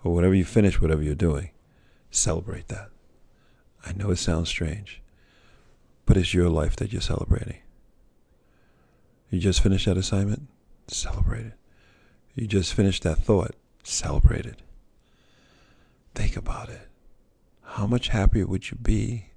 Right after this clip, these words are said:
celebrating you multiple times a day? Life is about celebrating you. So celebrate you.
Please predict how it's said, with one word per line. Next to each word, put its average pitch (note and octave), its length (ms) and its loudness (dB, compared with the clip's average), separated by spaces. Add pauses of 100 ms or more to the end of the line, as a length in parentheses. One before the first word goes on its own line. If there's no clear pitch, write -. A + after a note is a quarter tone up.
(140)
celebrating G#2 680 -2
you F#2 380 -4 (640)
multiple - 760 -2
times - 480 -2
a F#2 60 2
day? - 420 -6 (1800)
Life F#2 460 -2
is G#2+ 120 -4
about G#2+ 500 -2
celebrating - 920 -2 (800)
you. - 320 -2 (1300)
So - 240 -6
celebrate - 500 -4
you. - 160 -12